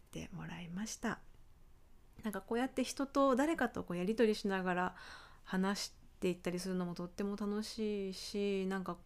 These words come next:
そこからまた新しいアイディアとか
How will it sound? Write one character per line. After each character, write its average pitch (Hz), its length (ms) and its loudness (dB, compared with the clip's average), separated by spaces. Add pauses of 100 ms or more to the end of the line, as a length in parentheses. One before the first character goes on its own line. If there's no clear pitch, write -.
そ - 140 -6
こ 294 160 2
か 294 140 4
ら 285 80 6
ま 269 160 4
た 262 180 2
新 262 280 2
し - 180 -4
い 247 80 4
ア 208 100 2
イ 208 100 0
デ 180 100 0
ィ 180 60 0
ア 165 40 -2
と - 180 -10
か 156 240 -2